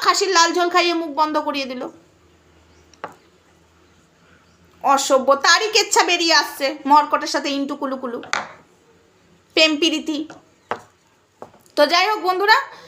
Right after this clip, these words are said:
আমি ভিডিওটা বেশি বড় করছি না টিনাকে নিয়ে। টিনা, একটাই কথা বলছি, শোনো, তুমি অন্যায় করেছো, যাই করেছো, তোমাকে নিয়ে বলেছি, আবারও বলবো,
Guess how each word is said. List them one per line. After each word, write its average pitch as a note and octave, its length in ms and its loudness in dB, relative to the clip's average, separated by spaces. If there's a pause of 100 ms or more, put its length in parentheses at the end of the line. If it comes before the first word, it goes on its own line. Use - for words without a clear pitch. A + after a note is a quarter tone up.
(300)
আমি E4+ 180 2
ভিডিওটা E4+ 360 2
বেশি E4 220 -2
বড় C#4+ 260 2
করছি F#4+ 300 -2
না G4+ 100 4
টিনাকে F4+ 400 0
নিয়ে। G#4+ 220 0
টিনা, G4+ 260 0
একটাই G#4 400 2
কথা G#4 200 4
বলছি, F4 280 -4
শোনো, D4+ 280 0
তুমি D#4+ 220 -4
অন্যায় D#4+ 360 0
করেছো, F4+ 320 -2
যাই C#4+ 260 2
করেছো, F4 320 -2
তোমাকে D#4+ 320 -4
নিয়ে F4 140 -2
বলেছি, F4+ 380 -2
আবারও G4+ 360 2
বলবো, G#3 340 -4